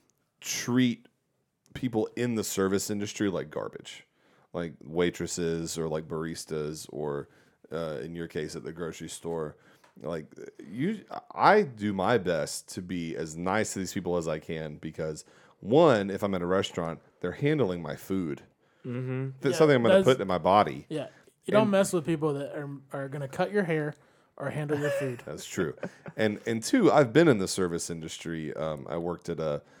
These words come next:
Speaker 1: uh, ice cream place, uh, when I was in high school. Then I worked at Best Buy for a little while. Um, and, uh, y-, you really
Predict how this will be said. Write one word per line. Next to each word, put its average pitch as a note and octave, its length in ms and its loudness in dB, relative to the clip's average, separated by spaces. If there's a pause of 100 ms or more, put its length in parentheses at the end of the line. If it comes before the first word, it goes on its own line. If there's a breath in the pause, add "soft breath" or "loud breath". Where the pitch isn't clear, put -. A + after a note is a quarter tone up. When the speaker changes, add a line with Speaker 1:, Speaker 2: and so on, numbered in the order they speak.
(240 soft breath)
Speaker 1:
uh, C2+ 320 -4
ice G2 200 0
cream G2+ 220 -2
place, G2 640 2
uh, F2 80 -4
when F2 100 -4
I E2+ 40 -2
was E2+ 120 -6
in E2 60 -10
high F2+ 160 -4
school. E2+ 400 -4
Then D#2+ 120 -8
I D#2+ 40 -8
worked D#2+ 240 -8
at C2+ 80 -12
Best G2 260 -2
Buy C#2+ 160 -4
for - 160 -10
a C2+ 60 -6
little C2+ 180 -4
while. B1 340 -2 (460 loud breath)
Um, C#2+ 420 -6 (140)
and, E2 540 -8 (1000 loud breath)
uh, E2 380 0 (120)
y-, D2 180 -14 (120)
you G2 160 -8
really G2 760 4